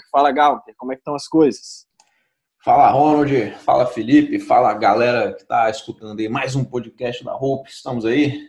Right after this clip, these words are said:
Speaker 2: mais uma vez juntos, toda semana. Nunca deixamos faltar. Tamo aí, cara, tamo tranquilo.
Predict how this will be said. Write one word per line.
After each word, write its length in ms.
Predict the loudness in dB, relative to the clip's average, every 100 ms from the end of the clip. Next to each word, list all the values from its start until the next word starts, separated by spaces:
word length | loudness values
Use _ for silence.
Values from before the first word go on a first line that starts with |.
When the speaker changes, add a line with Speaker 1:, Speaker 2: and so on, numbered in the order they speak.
| _
Speaker 2:
mais 240 | -8 -4 -2
uma 160 | -4
vez 180 | -2 -2
juntos, 480 | -4 -6 -8 -10 -10
toda 160 | -8 -8
semana. 680 | -8 -6 -6 -4 -6 -8 -14 _ _ _ -10
Nunca 220 | -6 -4
deixamos 360 | -4 -4 -8 -6
faltar. 480 | -6 0 0 0 -6 _ _ _ _ _ _
Tamo 140 | -2
aí, 140 | 0 2
cara, 220 | 0 0
tamo 160 | -4
tranquilo. 800 | -4 -6 -2 2 2 0 -6 -18